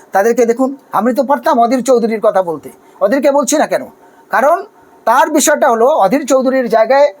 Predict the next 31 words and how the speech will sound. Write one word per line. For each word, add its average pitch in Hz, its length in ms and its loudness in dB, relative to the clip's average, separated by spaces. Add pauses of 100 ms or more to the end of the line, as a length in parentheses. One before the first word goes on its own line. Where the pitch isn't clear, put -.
(140)
আমরা 226 240 0
বিকল্প 254 380 0
যে 240 140 0
শক্তিশালী 247 520 -2
তাকে 247 240 0
ভোট 214 160 0
দিতে 233 220 -2
বলছি, 240 280 -2
বিজেপি 214 420 -4
এবং 220 300 -4 (360)
তৃণমূলের 220 420 0
এদের 202 360 2
বাদ 196 240 0
রেখে, 214 240 0 (280)
কংগ্রেসের 214 420 0
বাদ 202 220 0
রেখে। 226 200 0
তার 202 180 0
কারণটা 254 400 0
হলো 175 280 -2 (920)
আমি 226 200 0
দীর্ঘদিন 269 500 2
ধরে 240 260 2
যেখানে 226 340 0
নবাব 214 320 0
সিরাজদৌলাতে 208 640 2
জ-, 175 300 2 (380)
জন্ম, 196 360 0 (320)
যেখানে 240 420 0
ভারতবর্ষের, 233 680 0 (420)
আহ, 196 360 2